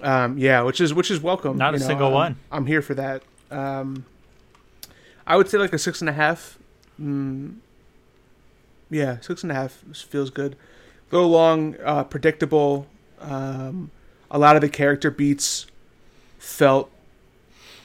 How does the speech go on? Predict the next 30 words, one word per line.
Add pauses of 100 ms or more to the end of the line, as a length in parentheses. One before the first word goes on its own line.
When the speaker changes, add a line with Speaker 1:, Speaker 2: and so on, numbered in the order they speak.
(1200)
Speaker 1:
like
I
saw
them
coming, (220)
but (340)
that's
also
very
typical
of
war
film
in
general.
Like,
I
don't
think
that, (920)
you
don't
usually
go
to
war
movies
to
see
characters.